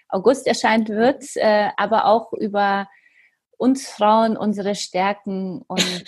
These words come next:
äh, wie wir so das Leben und die vielen Rollen, äh, meistern. Ja.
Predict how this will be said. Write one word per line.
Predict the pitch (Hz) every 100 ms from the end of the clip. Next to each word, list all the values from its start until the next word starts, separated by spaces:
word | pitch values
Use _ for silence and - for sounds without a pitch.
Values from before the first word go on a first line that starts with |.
| -
äh, | 262 185
wie | 254
wir | 254 269
so | 254
das | 233 233 -
Leben | 233 277 233
und | 202
die | 214
vielen | - 233 226
Rollen, | 208 185 190 190 190
äh, | - 175 170 170
meistern. | 170 175 - 170
Ja. | 180